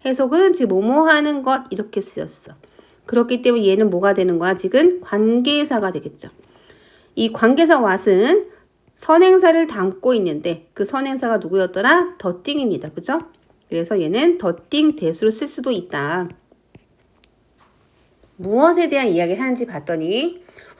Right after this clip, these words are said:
who we are, 우리가 누구인지에 관해서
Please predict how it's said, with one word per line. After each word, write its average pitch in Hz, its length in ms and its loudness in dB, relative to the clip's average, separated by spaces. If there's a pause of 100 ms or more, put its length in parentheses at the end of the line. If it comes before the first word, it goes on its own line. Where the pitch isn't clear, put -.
(140)
who 302 180 0
we 302 100 2
are, 214 300 0
우리가 190 340 -2
누구인지에 285 800 0
관해서 208 600 2